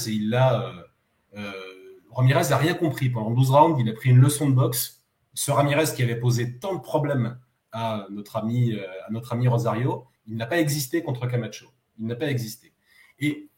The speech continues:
et Camacho, après ce combat-là, ben, c'est la première fois qu'un type le cadre et le touche comme ça. Et, euh, ben, il va boxer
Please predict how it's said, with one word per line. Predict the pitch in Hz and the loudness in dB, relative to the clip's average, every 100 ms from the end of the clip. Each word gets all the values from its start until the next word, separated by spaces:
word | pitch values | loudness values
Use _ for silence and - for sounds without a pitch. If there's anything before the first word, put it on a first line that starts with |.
| _ _ _ _ | _ _ _ _
et | 127 | -2
Camacho, | 151 156 - 180 139 120 | 0 -2 -2 -4 -4 -6
après | 123 196 | -4 -2
ce | - | -2
combat-là, | 156 135 135 - - - _ _ _ _ _ _ _ | 0 2 2 0 -6 -18 _ _ _ _ _ _ _
ben, | - - | -20 -18
c'est | - - | -14 -10
la | 123 | -8
première | - 175 170 131 | -2 0 0 0
fois | 180 | 0
qu'un | 175 127 | 2 0
type | 131 127 | 0 0
le | 123 | 2
cadre | 131 131 120 - - - | 4 2 0 -6 -14 -8
et | |
le | 113 117 | -6 -4
touche | 127 - | -2 -4
comme | 117 | -4
ça. | 107 131 - - _ _ _ _ _ _ | -6 -6 -6 -10 _ _ _ _ _ _
Et, | 147 175 190 | 0 2 2
euh, | 143 120 - - _ _ | 2 0 -2 -10 _ _
ben, | - | -6
il | 120 123 127 | -2 2 2
va | |
boxer | 127 131 123 160 175 220 226 | 4 4 2 0 0 -2 -6